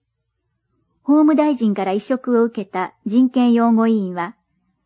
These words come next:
地域の方等からの人権相談や、人権を尊重することの大切さについて、理解を深めるための普及啓発等の活動を行っています。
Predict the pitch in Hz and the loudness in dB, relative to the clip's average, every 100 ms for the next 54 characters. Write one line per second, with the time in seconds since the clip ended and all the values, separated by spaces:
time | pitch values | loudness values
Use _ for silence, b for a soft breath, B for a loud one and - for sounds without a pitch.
0 | _ _ _ 311 311 254 226 220 233 247 | _ _ _ -2 0 0 -2 -2 -4 -4
1 | 247 262 247 190 180 180 208 240 240 233 | -2 -4 -4 -8 -8 -6 0 0 2 -2
2 | 226 220 190 180 180 175 - _ _ _ | -2 -4 -4 -8 -8 -10 -12 _ _ _
3 | _ - 196 294 277 285 269 254 269 269 | _ -6 0 0 2 2 2 2 0 0
4 | 269 285 269 277 285 277 269 196 175 226 | 0 -2 -2 -6 -4 -2 -2 -4 -4 -6
5 | 226 226 - 214 214 - 202 190 175 165 | -4 -10 -6 -4 -4 -4 -10 -8 -12 -12
6 | _ _ _ _ 220 277 294 247 190 190 | _ _ _ _ -6 -2 -2 0 -2 -4
7 | 247 233 202 190 202 190 175 175 - - | 0 0 0 -4 -6 -4 -6 -8 -10 -20
8 | _ 277 269 277 269 262 - - 240 180 | _ -2 0 0 0 -2 -6 -2 -2 -2
9 | 175 214 214 208 202 196 202 208 208 208 | -8 -10 -4 -2 -2 -2 -2 -4 -4 -6
10 | 185 170 - | -6 -6 -10